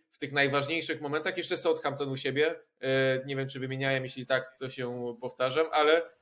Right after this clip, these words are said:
mm, no to jest jakaś wartość w walce o utrzymanie, no bo nie ma się co oszukiwać, że w tym momencie pewnie West Hamowi musi po prostu zależeć na tym, żeby w przyszłym sezonie grać na poziomie Premier League,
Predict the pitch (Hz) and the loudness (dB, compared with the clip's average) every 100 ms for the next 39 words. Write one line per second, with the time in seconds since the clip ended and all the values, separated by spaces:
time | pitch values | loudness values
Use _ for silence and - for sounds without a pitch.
0 | - - 139 139 139 143 139 139 139 - | -20 -14 -8 -4 -4 -6 -6 -8 -12 -10
1 | 185 - 277 269 196 160 147 135 120 110 | 2 6 8 6 6 4 4 2 0 -4
2 | 120 113 123 117 - 123 113 117 123 143 | -4 -2 -4 -6 -8 -6 -4 -4 -4 -4
3 | 156 156 160 156 156 139 147 151 135 143 | -2 -2 -2 0 -2 -2 -2 0 0 -4
4 | - 147 147 139 147 135 _ _ 143 143 | -4 -8 -6 -4 -4 -4 _ _ -6 0
5 | 147 139 151 147 151 151 147 135 - - | 0 0 0 0 -2 -6 -10 -12 -12 -4
6 | 160 - 160 147 143 160 156 139 143 143 | -4 -2 -6 -2 4 6 4 2 0 0
7 | 175 208 220 _ 123 131 139 - - 185 | 0 -2 -6 _ -14 -8 -8 -6 -4 -4
8 | 185 156 160 147 160 147 151 151 151 147 | -4 -2 0 2 0 0 -2 -2 -2 0
9 | 143 139 139 127 127 143 - | 0 0 0 0 2 0 -2